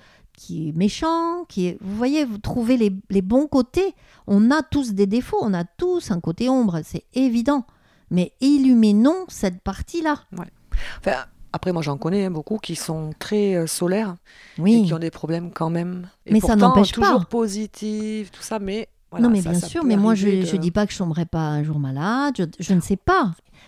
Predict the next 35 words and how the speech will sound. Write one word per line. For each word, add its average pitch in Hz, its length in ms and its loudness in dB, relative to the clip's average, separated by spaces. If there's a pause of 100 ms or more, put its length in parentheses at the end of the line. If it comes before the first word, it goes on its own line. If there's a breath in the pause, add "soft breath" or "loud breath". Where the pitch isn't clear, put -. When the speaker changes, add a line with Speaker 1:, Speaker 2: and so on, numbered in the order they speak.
(120 soft breath)
Speaker 1:
Je 185 180 4
ne 170 100 2
sais 208 160 2
pas 254 200 4
et 180 80 6
je 175 100 4
ne 170 100 4
dis 156 120 -2
pas, « 226 200 4
Ah 185 60 6
non, 175 200 6
moi, 175 300 4
ça 160 160 0
ne 156 60 2
m'arrivera 147 360 2
jamais. » 226 300 2
Non, 147 120 2
mais - 160 -6
Speaker 2:
Mm. 180 100 -12
Speaker 1:
hors 143 200 -4
de 139 60 -6
question, 302 260 -6
moi, 190 100 2
je 151 100 -2
suis 185 320 -4
madame 139 300 0
tout 226 160 0
le 359 100 0
monde. 220 160 2 (160)
Speaker 2:
Mm, 175 40 -18
mm, 175 60 -16
mm. 165 540 -18
Speaker 1:
Mais 208 420 0
je 202 200 2
chercherai 214 680 0